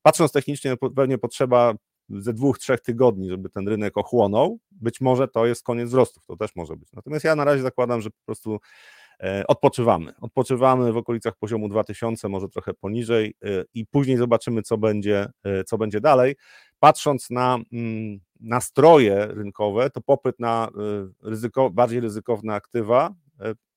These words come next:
utrzymuje się na wysokim poziomie i, i złoto według mnie będzie zyskiwało na popularności w, e, kolejnych kwartałach, latach. Być może nie będzie to aż tak spektakularny wzrost, jak wcześniej oczekiwałem, ale według mnie będzie.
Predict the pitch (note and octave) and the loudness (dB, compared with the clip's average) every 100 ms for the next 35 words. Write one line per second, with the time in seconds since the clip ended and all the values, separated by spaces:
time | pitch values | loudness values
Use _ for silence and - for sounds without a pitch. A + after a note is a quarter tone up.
0 | D#4 D#4 D#4+ A3 - F3 D#3+ C#3+ B2+ - | -20 -18 -10 -8 -6 -6 -4 -4 -8 -10
1 | - A#2+ A#2+ A#2+ A2 G#2+ G#2 G2+ G#2 G2+ | -12 -4 0 2 2 -2 -6 -10 -14 -12
2 | G2+ B2+ C3+ B2 A2+ - _ _ _ _ | 0 4 4 4 2 0 _ _ _ _
3 | _ _ - A2 A#2 - A#2+ A2 G#2+ - | _ _ -6 -2 -2 -2 -2 0 -4 -4
4 | A2 A2+ G#2+ G2+ G#2 G#2+ G#2 G2+ G#2+ - | 2 2 2 -4 -6 0 2 2 -2 -4
5 | - F2 - F2+ F#2 F2 - A2 A2+ A2+ | -14 -14 -6 -4 -2 -4 -4 2 2 2
6 | G#2 G2 - _ _ _ _ - G2+ - | 0 -4 -8 _ _ _ _ -2 0 4
7 | B2+ A#2+ G#2+ G2 - G#2 G2+ G2+ G2 - | 6 6 2 0 0 2 2 0 -2 -4
8 | _ _ _ _ _ - G2+ - A#2 A#2 | _ _ _ _ _ -14 -10 -4 -2 0
9 | A2+ A#2 A#2+ A2+ - A2 G#2+ - B2+ - | 0 0 0 -2 0 2 2 2 2 2
10 | - - G#2+ A2 A#2 A2+ G#2+ G#2 F#2+ G#2 | -8 -10 -6 -4 0 0 0 -4 -6 -2
11 | G#2+ - - G2+ G2 _ _ - A#2 - | -2 -2 -6 -4 -4 _ _ -8 -8 -6
12 | G#2+ G2 G2+ B2+ F#3 E3 D3+ B2 A#2+ A2+ | -10 -10 -14 -10 -8 -4 -4 -4 -6 -8
13 | G2+ G2 _ _ - F2+ F2 - | -8 -10 _ _ -10 -8 -8 -14